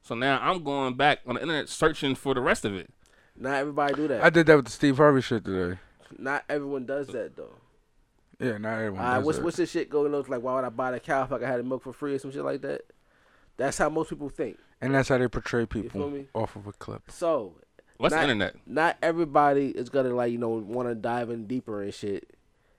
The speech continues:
Speaker 2: you know, to find out, like, oh, they said, fucking Dave Chappelle. How many people didn't wanna listen to that standoff based off the negative, uh, you know, reaction that people put out there? When,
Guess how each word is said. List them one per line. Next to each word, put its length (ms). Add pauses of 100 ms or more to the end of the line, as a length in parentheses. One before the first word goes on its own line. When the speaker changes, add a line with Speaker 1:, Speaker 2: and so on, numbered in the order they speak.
(120)
Speaker 2:
you 80
know, 160
to 80
find 340
out, 180
like, 180
oh, 460 (880)
they 120
said, 260 (320)
fucking 400
Dave 240
Chappelle. 500 (600)
How 280
many 380
people 440
didn't 260
wanna 200
listen 260
to 120
that 160
standoff 680 (540)
based 280
off 220
the 100
negative, 580
uh, 540
you 100
know, 120
reaction 720
that 120
people 160
put 160
out 220
there? 140 (1040)
When, 280